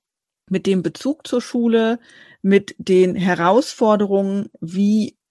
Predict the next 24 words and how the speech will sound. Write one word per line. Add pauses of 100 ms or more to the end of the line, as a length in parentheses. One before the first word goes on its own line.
(300)
lernt
man
eigentlich
und
wie
muss
ich
als
Kind
plötzlich
mich
selbstgesteuerter
organisieren, (440)
als
ich
das
eigentlich
müsste,
wenn
ich
zur
Schule
gehen
würde.